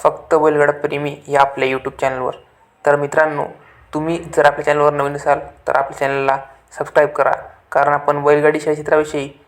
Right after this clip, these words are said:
नवनवीन अपडेट घेत असतो. तर मित्रांनो, आज ताळा वाघापूर पाटण या ठिकाणी भव्य दिव्य पालकमंत्री केसरी या नावाने एक ओपनचे मैदान आयोजित करण्यात आले आहे. मित्रांनो, मैदान हे सुंदररीत्या पार पडत आहे.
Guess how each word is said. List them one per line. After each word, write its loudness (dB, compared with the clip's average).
नवनवीन 2
अपडेट -2
घेत 0
असतो. -8
तर 2
मित्रांनो, 2
आज 0
ताळा 4
वाघापूर 2
पाटण 2
या 4
ठिकाणी 0
भव्य 0
दिव्य 2
पालकमंत्री 2
केसरी -6
या 4
नावाने 4
एक -4
ओपनचे 0
मैदान 6
आयोजित 4
करण्यात -2
आले -2
आहे. -10
मित्रांनो, 2
मैदान 4
हे -12
सुंदररीत्या 0
पार 4
पडत -2
आहे. -2